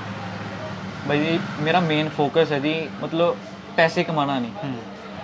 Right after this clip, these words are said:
Speaker 1: ਬਸ ਇੱਕ ਟੇਸਟ ਦੇਣਾ ਜੀ ਸਭ ਨੂੰ, ਕਿ ਕਸਟਮਰ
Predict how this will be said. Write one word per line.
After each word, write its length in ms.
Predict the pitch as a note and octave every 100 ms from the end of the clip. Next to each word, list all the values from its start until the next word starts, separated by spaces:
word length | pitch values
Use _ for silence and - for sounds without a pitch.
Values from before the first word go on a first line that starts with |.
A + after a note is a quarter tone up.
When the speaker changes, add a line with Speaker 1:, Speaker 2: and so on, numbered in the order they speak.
| D#3+
Speaker 1:
ਬਸ 120 | F3
ਇੱਕ 160 | F#3 F#3+
ਟੇਸਟ 260 | F3+ E3+ F3
ਦੇਣਾ 220 | C#3 B2+
ਜੀ 80 | C3+
ਸਭ 160 | C3+ A#2
ਨੂੰ, 120 | B2+ - - - - - - -
ਕਿ 80 | E3+ D#3+
ਕਸਟਮਰ 520 | D3 E3+ E3 F3+